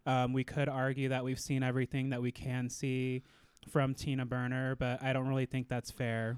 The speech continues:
because she took a risk this episode. She slayed the lip sync, even though they both did a good job, and she was sent home.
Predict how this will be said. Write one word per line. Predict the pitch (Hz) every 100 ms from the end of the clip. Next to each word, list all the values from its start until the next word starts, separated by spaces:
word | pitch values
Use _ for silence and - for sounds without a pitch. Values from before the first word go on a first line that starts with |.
| -
because | 143 - 127
she | 135
took | - 131 131
a |
risk | 123 127 -
this | 139 -
episode. | 120 123 - 127 120 117 113
She | - 131
slayed | - 131 127
the | 123
lip | 120 117
sync, | - 120 117 120 -
even | 147 139
though | 160 156
they | 151
both | 135 -
did | 135
a | 127
good | 123
job, | - 110 107 107 110 - - - - _ -
and | 131 123 120
she | - 135 120 120 117
was | 117 110
sent | - 101
home. | - 85